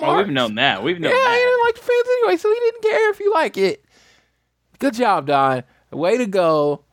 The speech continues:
Speaker 2: I mean, you know, blame Canada. Every, all you want to blame Canada. I was like, there was this, this, like, in me,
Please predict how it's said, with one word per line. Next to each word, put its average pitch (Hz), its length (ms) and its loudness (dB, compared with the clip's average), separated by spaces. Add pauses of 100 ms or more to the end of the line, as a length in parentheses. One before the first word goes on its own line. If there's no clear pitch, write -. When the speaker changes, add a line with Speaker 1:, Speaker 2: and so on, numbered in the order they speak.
(300)
Speaker 2:
I 135 140 0
mean, 135 560 -2
you 139 140 -6
know, 139 380 2
blame 156 340 0
Canada. 175 500 0 (240)
Every, 156 260 2
all 165 220 2
you 175 140 -2
want 175 160 2
to 180 80 -4
blame 170 320 0
Canada. 139 440 0
I 123 120 2
was 135 180 0
like, 117 380 -2 (420)
there 135 180 0
was 139 160 0
this, 131 200 -6
this, 120 260 -8
like, 101 320 -2 (320)
in 131 220 2
me, 110 360 0